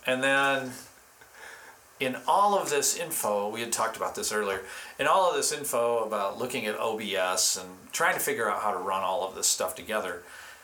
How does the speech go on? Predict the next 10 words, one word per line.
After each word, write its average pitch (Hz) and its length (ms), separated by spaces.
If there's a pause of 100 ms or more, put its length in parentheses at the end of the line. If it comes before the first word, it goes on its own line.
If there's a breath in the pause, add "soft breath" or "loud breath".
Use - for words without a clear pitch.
(260 loud breath)
nobody, 131 880
nobody 135 480
in 120 240 (180)
anything 127 680
said, 101 600 (180)
"Hey, 120 540 (140)
you 175 120
should 131 200
probably 113 460
delay, 104 760